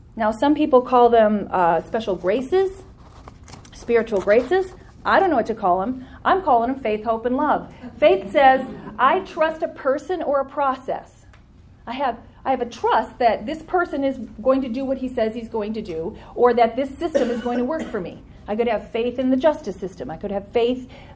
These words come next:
in my husband. I could have faith in the leadership of the church. Hope says, I have confidence in the outcome. Oh, this is going to happen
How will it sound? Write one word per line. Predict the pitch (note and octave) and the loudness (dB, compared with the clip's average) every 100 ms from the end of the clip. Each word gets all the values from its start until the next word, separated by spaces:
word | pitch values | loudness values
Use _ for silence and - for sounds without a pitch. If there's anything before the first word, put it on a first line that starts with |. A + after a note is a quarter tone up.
| - - | -20 -2
in | A#3+ A#3+ | 2 4
my | B3+ | 4
husband. | E4 D#4+ F3+ D#3 | 2 0 -2 -4
I | F#3 | -4
could | G3+ | -4
have | G#3 G3+ | -6 -6
faith | - A#3 A#3+ | -4 -4 -2
in | B3 | 0
the | A#3+ | 0
leadership | A#3+ B3 B3+ C4 | 0 0 0 -4
of | B3 | -6
the | A#3 | -6
church. | A#3+ D#4+ - - - - - - - - - - | -4 -6 -6 -12 -20 -20 -20 -20 -20 -20 -20 -14
Hope | - G4 C5+ C5+ - - - - - - - | 4 8 8 6 -6 -20 -20 -20 -20 -20 0
says, | A#3 G#3 A#3 | 2 2 0
I | |
have | B3 C4 A3+ | 0 -4 -6
confidence | - F#4+ G#4 F#4 C#4+ C4+ | -2 0 0 0 -2 -2
in | B3 | -4
the | G#3+ | -4
outcome. | - B3+ - - E3+ - - - - - - - - - - - - | -2 -2 -2 -16 -16 -16 -20 -20 -20 -20 -20 -20 -20 -20 -20 -20 -2
Oh, | D4+ D4 G3 - | 4 6 6 2
this | C#4+ C4+ | -8 -8
is | A#3 | 0
going | C4+ | 0
to | A#3 | 0
happen | G#3 D4 F#4+ F#4+ G3+ E3+ F#3 A#3+ | -4 2 2 2 0 0 -4 -10